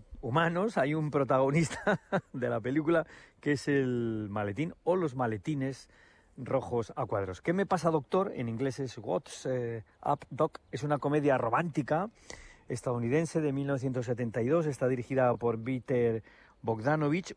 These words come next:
uno de los grandes. Está protagonizada por una de mis diosas, Barbara Streisand, y por Ryan O'Neal.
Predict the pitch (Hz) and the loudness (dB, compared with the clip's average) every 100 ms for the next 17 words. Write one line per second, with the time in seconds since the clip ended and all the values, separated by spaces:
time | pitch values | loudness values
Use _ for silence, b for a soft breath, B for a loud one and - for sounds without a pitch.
0 | - 165 143 104 95 85 110 139 123 143 | -4 -2 0 -2 -4 -4 0 2 2 0
1 | 151 b b b - 117 135 123 135 127 | -2 b b b -14 -4 -4 -2 -4 -4
2 | 127 113 131 131 123 107 B B B B | -4 -2 0 2 2 -2 B B B B
3 | 117 117 123 123 120 117 113 113 104 147 | -6 -2 0 2 2 0 -2 -4 -2 0
4 | 160 160 170 127 120 120 117 - 160 - | 0 0 -2 0 0 0 -2 -2 -2 0
5 | 165 208 _ b b b b - 135 110 | -4 -6 _ b b b b -6 -4 2
6 | 135 127 135 143 139 131 113 87 | 2 4 4 2 0 -2 -2 -2